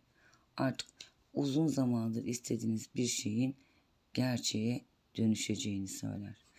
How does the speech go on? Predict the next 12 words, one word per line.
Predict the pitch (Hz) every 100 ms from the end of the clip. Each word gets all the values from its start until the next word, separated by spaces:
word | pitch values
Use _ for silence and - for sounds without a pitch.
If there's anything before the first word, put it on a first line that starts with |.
| - - - -
Yani | 135 131 131
yakın | 127 127
zamanda, | 135 135 131 123 123 131
e, | 120 120 117
bir | 120
düşünün | 120 120 127 117 110
bakalım, | 107 117 113 113 -
e, |
en | 110 107 117
çok | 120 120 -
neyi | 110 113
istediniz? | 113 - 110 107 107 -